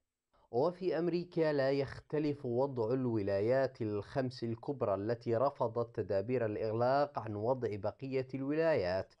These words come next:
وخصوصا مع إعلان ترامب عودة الحياة إلى طبيعتها بشكل تدريجي، وإنعاش القطاع الاقتصادي الذي شهد ركودا كبيرا في الفترة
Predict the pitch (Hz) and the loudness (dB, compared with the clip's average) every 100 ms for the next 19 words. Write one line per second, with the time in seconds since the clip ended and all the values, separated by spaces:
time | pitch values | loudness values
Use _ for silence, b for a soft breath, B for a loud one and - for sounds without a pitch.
0 | b b - 123 117 127 - 139 139 160 | b b -4 -2 0 -2 0 0 0 -2
1 | 160 131 90 92 95 85 92 117 143 127 | -2 0 0 0 0 -2 -2 0 0 0
2 | 117 - 123 135 160 131 117 143 110 98 | -2 -2 0 2 0 -2 -2 -2 -2 -2
3 | 110 101 - 107 131 143 143 143 120 107 | -2 0 0 2 4 2 0 -4 0 2
4 | 107 127 113 120 117 151 - 131 120 117 | 2 2 0 0 0 -4 -4 -2 2 2
5 | 113 - 117 131 131 127 117 120 131 139 | 0 -6 -6 -2 -2 -2 -2 -2 -2 -2
6 | 165 151 98 - b b b 110 113 117 | -2 0 -2 -6 b b b 0 2 2
7 | 98 101 135 147 - 139 - - 131 113 | 0 2 2 0 -4 -8 -8 -4 -2 0
8 | 110 113 - 120 127 123 135 165 170 127 | -2 -4 -4 -2 2 0 0 -2 0 2
9 | 107 113 113 104 143 139 120 87 80 90 | 2 2 0 -2 -2 -2 -2 -4 -4 -4
10 | - 143 147 147 143 139 - 127 143 170 | -4 -2 0 0 0 -2 -2 -2 0 0
11 | 165 165 131 127 - 113 113 110 | 2 0 -2 -4 -2 -4 -2 -2